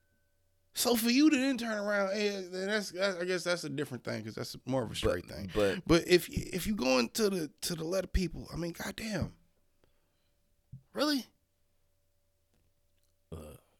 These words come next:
Speaker 2: everybody has their own points that they can prove.
Speaker 1: It's not, and it's not
Speaker 2: And stand by
Speaker 1: invalid.
Speaker 2: the, and, and stand by
Speaker 1: <laughs> But
Speaker 2: their own
Speaker 1: damn.
Speaker 2: points, and it doesn't mean that they're wrong, but it doesn't mean that they're right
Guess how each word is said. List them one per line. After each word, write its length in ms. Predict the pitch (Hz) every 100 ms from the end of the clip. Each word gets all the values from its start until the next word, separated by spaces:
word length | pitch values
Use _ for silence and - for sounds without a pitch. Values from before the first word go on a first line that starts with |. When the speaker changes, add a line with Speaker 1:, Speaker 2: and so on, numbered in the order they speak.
| _ _ -
Speaker 2:
everybody 540 | 78 82 - 82 80
has 240 | 78 73 73
their 200 | 55 60
own 240 | 69 78 80
points 400 | - 80 82 -
that 120 | -
they 120 | 73
can 140 | - 98
prove. 520 | - 95 87 92 113 - _ _
Speaker 1:
It's 140 | -
not, 220 | 101 117 120
and 220 | 127 123
it's 140 | 120
not 220 | 113 113
Speaker 2:
And 120 | 120 131
stand 240 | 87 -
by 140 | 98 101
Speaker 1:
invalid. 60 | 101
Speaker 2:
the, 40 | -
and, 300 | 90 87 -
and 120 | 85
stand 340 | - 92 90 92
by 80 |
Speaker 1:
<laughs> 40 | 92
But 60 |
Speaker 2:
their 140 | 92 73
own 260 | 92 110 131
Speaker 1:
damn. 180 | 165
Speaker 2:
points, 320 | 143 131 - - - - -
and 140 | 92
it 120 | 87
doesn't 360 | 78 90 101 107
mean 200 | 139 147
that 160 | 147 147
they're 200 | 160 170
wrong, 720 | 185 208 170 131 131 143 151 - _ _ _ _ _ _ _ _ _ _ _ _ -
but 140 | 80
it 100 | 73
doesn't 300 | 67 69 71
mean 180 | 71 71
that 100 | 73
they're 180 | 78 85
right 260 | 85 80